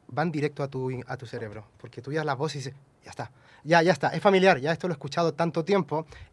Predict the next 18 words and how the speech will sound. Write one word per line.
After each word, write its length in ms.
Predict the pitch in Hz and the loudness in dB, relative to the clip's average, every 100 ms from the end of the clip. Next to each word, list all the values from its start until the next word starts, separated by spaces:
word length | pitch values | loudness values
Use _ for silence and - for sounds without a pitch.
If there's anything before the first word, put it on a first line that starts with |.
| - | -8
Entran 260 | 151 175 165 | -2 0 0
con 120 | 147 | -2
las 100 | 131 | -2
puertas 360 | - 156 143 123 | -2 -2 -2 -2
abiertas 400 | 117 147 131 120 | -4 -4 -6 -8
a 60 | |
tu 100 | 135 | -8
cabeza 400 | 131 117 120 107 | -6 -4 -4 -4
y 80 | 104 | -10
eso 180 | 120 - | -10 -12
es 60 | |
fantástico. 640 | - 104 101 101 - 92 107 - - - | -14 -14 -14 -14 -14 -18 -18 -10 -10 -8
Ellos, 500 | 120 127 131 131 - | -6 -6 -6 -8 -8
eh, 460 | 135 127 123 117 107 110 | -4 -4 -4 -6 -8 -12
cuando 260 | - 113 110 | -12 -12 -12
Sergi 320 | - 120 139 | -10 -8 -4
me 80 | 135 | -4
mostró, 460 | 127 - 147 139 | -6 -4 -2 -2